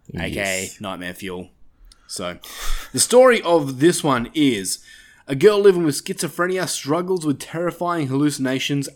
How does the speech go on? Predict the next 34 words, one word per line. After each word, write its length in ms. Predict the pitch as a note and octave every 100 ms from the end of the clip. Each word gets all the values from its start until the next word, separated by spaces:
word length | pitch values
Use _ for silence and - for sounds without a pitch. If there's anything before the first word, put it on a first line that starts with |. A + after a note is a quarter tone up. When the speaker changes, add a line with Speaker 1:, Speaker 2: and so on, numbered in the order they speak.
| -
Speaker 1:
as 140 | C#3+
she 160 | - E3
begins 480 | C3+ A#2+ F3+ G#3 -
to 100 | D#3+
suspect 640 | - C#3+ - F3+ F#3 -
her 160 | D3
neighbor 420 | C#3+ C3+ D3 D3+ D3 -
has 160 | B2
kidnapped 560 | - - E3 E3+ E3 -
a 80 | D#3+
child. 640 | - - F3 G3 A2 - - - - _
The 100 | - D3
only 140 | E3
Speaker 2:
<laughs> 0 |
Speaker 1:
person 360 | C#3 D#3 D3 C#3+
who 120 | C3+
believes 440 | B2 A#2+ D#3 D#3
her 220 | - C3+ C#3
is 240 | A#2 A2
Caleb, 480 | - E3 E3 G2 F2 _ _
a 80 | -
boy 320 | F#2+ A#2 C3
she 300 | C#3 - C3+ C3+
isn't 400 | C#3+ C3+ D3+ -
even 320 | C3 B2+ C3
sure 440 | A#2+ - A2+ A2+ A#2+
exists. 760 | A2+ A2+ G#2+ F2 F2 - - D#3+
Speaker 2:
What? 440 | F#3+ G3 G3 - - - - _ _ _ _ _ _ _ _ _
Speaker 1:
<laughs> 60 | - - A2 - _ - _
Pretty 240 | - B2+ A#2
crazy, 440 | - C#3 C3 A2
eh? 240 | A#2 A#2+ F#2+ _ _
Speaker 2:
So 260 | - F#2+
crazy. 680 | G2+ A2 G#2 G#2+ A2+ A#2+ C#3+